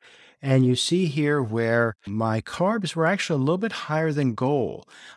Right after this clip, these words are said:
I averaged about fourteen percent of my intake from carbohydrates. My goal was eleven percent. Fat was a little high, and what was lacking a little bit was protein.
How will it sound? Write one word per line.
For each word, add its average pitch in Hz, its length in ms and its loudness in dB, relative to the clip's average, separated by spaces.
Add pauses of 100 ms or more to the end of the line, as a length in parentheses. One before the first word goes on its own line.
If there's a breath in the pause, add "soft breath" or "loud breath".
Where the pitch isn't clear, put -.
I 165 120 0
averaged 190 320 0
about 135 180 0
fourteen 165 560 -4
percent 139 600 -2
of 110 320 -2
my 110 180 2
intake 127 480 0
from 101 220 -4
carbohydrates. 127 840 0
My 120 140 0
goal 113 260 -2
was 113 160 -4
eleven 117 460 0
percent. 156 600 -4
Fat 165 380 -2
was 156 160 -4
a 170 40 0
little 165 160 0
high, 160 540 -4
and 135 440 0
what 190 260 -2
was 156 160 -4
lacking 151 420 -2
a 123 60 0
little 160 180 2
bit 143 200 -2
was 113 160 -4
protein. 107 800 -6